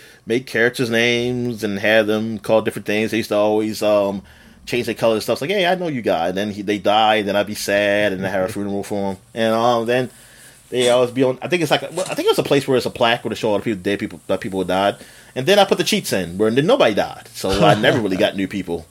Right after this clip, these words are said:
Speaker 1: And we, they just like, "Yeah, we're just gonna," um...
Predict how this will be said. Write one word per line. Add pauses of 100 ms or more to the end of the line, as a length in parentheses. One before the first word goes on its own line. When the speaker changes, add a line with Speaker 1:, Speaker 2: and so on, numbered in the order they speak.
Speaker 1:
And
we,
they
just
like, (280)
"Yeah,
we're
just
gonna,"
um...